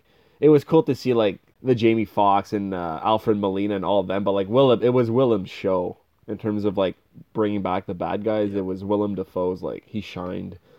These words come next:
Speaker 1: And I like, like, the subtle call, well, maybe not subtle, but the callbacks to, like, the other movies with,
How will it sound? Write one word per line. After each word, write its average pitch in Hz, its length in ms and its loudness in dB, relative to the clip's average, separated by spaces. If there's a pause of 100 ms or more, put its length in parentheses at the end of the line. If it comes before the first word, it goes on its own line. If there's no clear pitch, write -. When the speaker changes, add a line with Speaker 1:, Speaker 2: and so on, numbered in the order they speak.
(140)
Speaker 1:
And 120 160 -2
I 127 140 2
like, 135 260 2
like, 117 240 2
the 110 160 0
subtle 135 420 2
call, 107 400 -2
well, 117 160 0
maybe 110 240 -2
not 98 180 -4
subtle, 104 280 -2
but 101 140 -4
the 98 60 -8
callbacks 104 520 -2
to, 104 100 -6
like, 95 180 -2
the 95 120 -6
other 101 200 -2
movies 104 520 -2
with, 95 180 -4